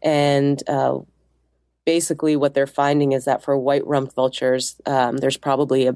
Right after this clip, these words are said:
there are fewer than two hundred birds left in Southeast Asia. Um, and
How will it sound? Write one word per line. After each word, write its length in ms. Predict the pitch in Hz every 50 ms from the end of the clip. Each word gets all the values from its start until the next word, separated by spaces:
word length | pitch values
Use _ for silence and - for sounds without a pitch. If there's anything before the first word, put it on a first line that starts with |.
| - _ _ -
there 100 | 135 107
are 20 |
fewer 380 | - - - 214 220 214 196 165
than 180 | 156 143 139
two 260 | 139 - - 151 151
hundred 380 | 147 147 147 156 160 170 175 165
birds 320 | - 170 175 175 165 -
left 440 | 175 175 170 175 190 - - - -
in 120 | - 180 175
Southeast 480 | - 165 160 165 165 170 170 165 -
Asia. 400 | 170 175 170 165 185 175 185 190 - _ -
Um, 500 | 151 156 143 143 139 139 143 143 147 147 - - - - - - - - - _ _ _ _ _ _ _
and 400 | - 160 156 151 147 147 151